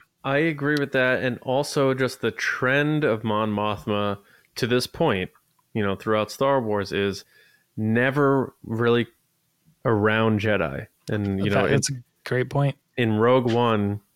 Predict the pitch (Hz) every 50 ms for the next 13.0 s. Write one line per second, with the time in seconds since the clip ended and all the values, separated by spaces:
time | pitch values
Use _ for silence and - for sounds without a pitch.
0 | _ _ _ _ _ _ _ _ _ _ _ _ _ _ _ - - - - -
1 | - 113 98 101 107 107 101 92 - 107 95 107 101 101 101 98 98 95 104 104
2 | 107 98 92 - - 101 - 110 98 90 110 107 107 101 - - 127 120 117 113
3 | 101 95 90 85 90 90 - 110 98 92 95 101 104 104 107 113 120 123 123 135
4 | - _ _ _ _ - - _ - 117 120 123 135 123 120 120 107 101 117 107
5 | 104 104 98 - - _ _ _ _ _ - - 123 117 113 113 107 - 117 110
6 | 107 110 110 107 107 107 107 104 98 101 104 104 104 104 - 101 101 101 101 101
7 | 107 120 123 - - - - - - - - - _ - - _ _ _ _ _
8 | - - - - - - _ _ - 147 139 139 143 147 147 104 104 101 - 135
9 | - 151 143 139 127 110 135 123 127 139 147 139 - - - - - 180 165 170
10 | 170 - - - - - - - 131 120 98 139 135 139 147 143 120 107 107 117
11 | 135 123 104 98 156 156 147 120 117 101 - - 214 - - - 233 220 220 -
12 | 139 135 127 113 104 107 95 - 117 110 110 131 131 127 131 117 98 104 113 254
13 | 240